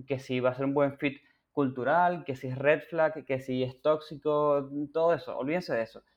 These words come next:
Vamos a hablar específicamente de U X. ¿Y por qué? Porque de nada sirve conseguir tu primer trabajo U X, o el segundo, el tercero, el cuarto, no importa, y de repente, este, no,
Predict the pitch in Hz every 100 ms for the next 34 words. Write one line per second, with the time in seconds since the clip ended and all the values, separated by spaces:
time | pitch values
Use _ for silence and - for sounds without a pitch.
0 | _ _ 139 170 170 - 135 151 - 131
1 | 143 160 139 156 170 185 - 127 123 117
2 | 113 117 107 - _ - 131 135 143 139
3 | - _ _ _ _ _ - 143 135 143
4 | 139 135 139 147 156 190 196 139 113 147
5 | - _ _ _ - 127 131 127 123 151
6 | 135 123 131 143 139 147 139 127 123 -
7 | - 123 120 127 147 139 127 120 120 -
8 | 127 - 139 127 123 127 147 113 131 156
9 | _ _ _ _ _ - 139 131 131 131
10 | 127 127 147 120 - _ _ - - -
11 | 120 113 110 110 123 123 120 127 143